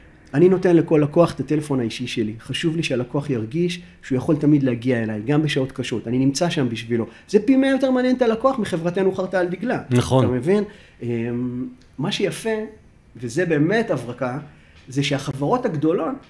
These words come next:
Speaker 1: מנסות להיראות קטנות. הגדולות.
Speaker 2: וואו.
Speaker 1: כן, שופרסל, קוקה קולה, מייקרוסופט, כל הענקיות הבאמת, אנחנו וזה, מנסות ב-, בסוף לרדת ל-
Speaker 2: שלי.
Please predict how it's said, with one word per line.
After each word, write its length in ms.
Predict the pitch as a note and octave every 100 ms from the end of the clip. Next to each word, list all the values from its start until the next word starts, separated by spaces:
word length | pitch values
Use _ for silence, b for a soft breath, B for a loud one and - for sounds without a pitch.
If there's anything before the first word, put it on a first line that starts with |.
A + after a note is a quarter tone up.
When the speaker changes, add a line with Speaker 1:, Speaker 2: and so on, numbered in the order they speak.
| -
Speaker 1:
מנסות 400 | D#3+ D#3+ A3 A#3+
להיראות 340 | G#3+ G#3+ A3+
קטנות. 380 | A3+ G#3 G#3 E3 C#3+ - _ -
הגדולות. 680 | C3 C3+ G3 C#4+ B3+ D3 -
Speaker 2:
וואו. 280 | C3+ C#3 A2 E2 -
Speaker 1:
כן, 300 | C4 C4 D#3
שופרסל, 680 | - C4+ C4+ - F3+ D3 B2
קוקה 220 | B2 F#3+ A#3
קולה, 420 | B3+ A3+ E3+ D3
מייקרוסופט, 680 | G3+ C4 C4 F3+ E3+ B2+
כל 160 | - A#3+
הענקיות 560 | A#3 E3+ E3+ E3 A3+ -
הבאמת, 500 | B2+ A#2+ D#3+ C#4 E3+
אנחנו 580 | A2 B2 F3+ E3+ D#3+ B2
וזה, 220 | C#3+ C4+ B3+ b b
מנסות 360 | - E3+ C4+ A3+
ב-, 60 | A3
בסוף 400 | F#3+ - D4+ A#3
לרדת 200 | A#3 A#3
ל- 60 |
Speaker 2:
שלי. 560 | - - F#3+ A3 A3